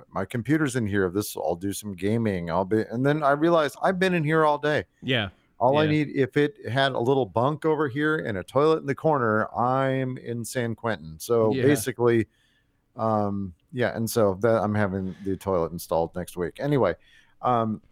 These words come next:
Speaker 1: just got out on the motorcycle and just ripped it up because there's no, uh, there's no traffic out there of any kind, and so just wanting to just feel the breeze. And here's the stupid thing. I forgot.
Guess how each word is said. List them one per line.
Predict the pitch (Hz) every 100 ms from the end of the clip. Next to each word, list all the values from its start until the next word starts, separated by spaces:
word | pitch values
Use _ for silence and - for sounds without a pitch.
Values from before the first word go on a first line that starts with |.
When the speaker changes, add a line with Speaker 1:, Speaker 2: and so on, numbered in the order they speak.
| _ -
Speaker 1:
just | 190 185
got | 165 143
out | 131 120
on | 113
the | 107
motorcycle | 98 104 104 98 107 95 90 95 -
and | 101
just | 95 107 85
ripped | 95 101 -
it | 98
up | 90 90 95
because | 92 127 110
there's | 123
no, | 156 156 151 143 123 101 _ _ _
uh, | 82 -
there's | 110 113
no | 139
traffic | 113 - 95 92 98 98
out | 95 95
there | 107 101 98
of | 92
any | 101
kind, | 92 101 95 95 101 98
and | 92
so | - 104 95 92 - _ _ _ _ _
just | 139 117 - -
wanting | 120 113 110 110 101
to | 98
just | 92 95 - _
feel | - 117 113
the | 98 87
breeze. | - 104 104 107
And | - 139 170
here's | 135 220 214
the | 175
stupid | - - - - 151 127 151 110
thing. | 165 185 -
I | 123
forgot. | - 113 101 127 160 156